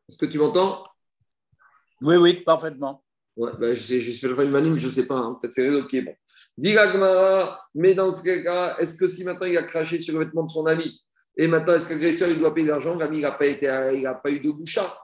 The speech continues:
Speaker 1: Achamame, des mitanre, bochette, et chite marchiname, mais bien sûr, peut-être qu'il pourrait dire que quelqu'un qui se reçoit un crachat sur sa veste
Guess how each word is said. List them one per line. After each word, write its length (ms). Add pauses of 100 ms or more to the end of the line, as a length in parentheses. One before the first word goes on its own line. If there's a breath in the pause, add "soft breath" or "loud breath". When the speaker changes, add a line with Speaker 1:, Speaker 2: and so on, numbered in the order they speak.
(180)
Speaker 1:
Achamame, 460
des 240
mitanre, 720
bochette, 480 (300)
et 80
chite 240
marchiname, 440
mais 240
bien 160
sûr, 420
peut-être 260
qu'il 120
pourrait 220
dire 200
que 100
quelqu'un 360
qui 100
se 80
reçoit 180
un 20
crachat 300
sur 120
sa 140
veste 260